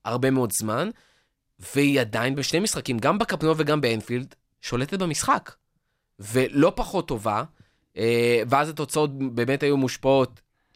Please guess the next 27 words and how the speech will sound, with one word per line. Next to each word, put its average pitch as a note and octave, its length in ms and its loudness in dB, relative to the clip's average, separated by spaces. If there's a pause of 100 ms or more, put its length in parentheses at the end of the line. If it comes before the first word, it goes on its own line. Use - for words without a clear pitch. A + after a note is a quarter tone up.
(120)
גם D3 260 2
מהעניין C#3+ 240 0
של C3+ 160 -2
האופי C3+ 260 0
וגם B2+ 260 0
מהעניין B2 280 0
של C#3 160 0
הביתיות, C3 1120 -2 (960)
ואז C#3 240 0
היא G3+ 60 -2
מגיעה E3 220 0
מול C#3 140 0
טוטנהאם, G#2+ 480 -6 (680)
ש-, - 200 -10
שהיא C#3+ 220 2
יודעת D3 360 4
שהיא D3+ 180 -2
עוברת C#3+ 380 0
כל D3+ 200 0
החלק D3 340 0
של C#3 180 0
ה-, C3 180 2 (580)
של C#3 200 0
השליטה C3+ 640 2
והעניין A#2+ 480 -2
של C#3 120 0
הדומיננטיות, A#2 800 -4